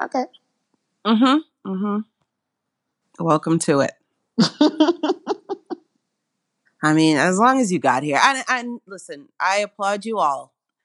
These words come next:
Speaker 2: for going and voting and, and, and being heard,
Speaker 1: Mm-hmm.
Speaker 2: showing up in your numbers.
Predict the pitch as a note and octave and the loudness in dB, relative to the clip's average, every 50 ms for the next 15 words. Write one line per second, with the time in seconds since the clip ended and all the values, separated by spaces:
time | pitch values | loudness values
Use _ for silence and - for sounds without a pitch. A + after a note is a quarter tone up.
0 | _ _ _ _ _ _ _ _ _ - F3 D#3+ D#3 D3+ D3 C#3+ C#3+ C3+ B2 _ | _ _ _ _ _ _ _ _ _ -10 -6 -6 -4 -4 -4 -4 -6 -8 -12 _
1 | - D#3+ E3 F3 F#3+ G3 F#3+ F#3+ F3+ - C#3+ C#3 B2 C#3 D3 D#3 D#3+ D#3 C#3 C3+ | -4 -2 -2 0 -2 -2 -4 -6 -8 -8 -8 -6 -4 -2 -2 -2 -2 -2 -4 -6
2 | C3 G#2+ F2 C3 C#3 - - - D3 C#3+ C#3 C3+ C3+ C3+ C3+ - _ _ - D3 | -8 -10 -10 -10 -10 -8 -6 -6 -2 -2 0 0 0 -2 -4 -8 _ _ 0 2
3 | C#3 C#3 C3 - D#3 D#3 D#3 D3+ C#3+ C3 C3+ B2 B2+ B2 B2 A2 - - - _ | 2 2 2 2 2 2 2 2 0 -2 -2 -2 0 -2 -2 -4 -10 -16 -20 _
4 | _ _ _ _ _ _ _ _ _ - - G3 A3 G3+ E3 D#3+ D3+ D3 E3 E3+ | _ _ _ _ _ _ _ _ _ -2 2 4 6 6 6 6 6 4 4 2
5 | E3 D#3+ - - E3+ E3 E3 E3 D#3+ D#3 D#3 C#3 C3 B2+ B2 A#2+ B2 B2 B2 B2 | 0 -2 -2 -4 -8 -4 -2 0 0 2 2 0 0 0 -2 -4 -4 -6 -6 -8
6 | A#2+ - - - - | -10 -14 -16 -18 -20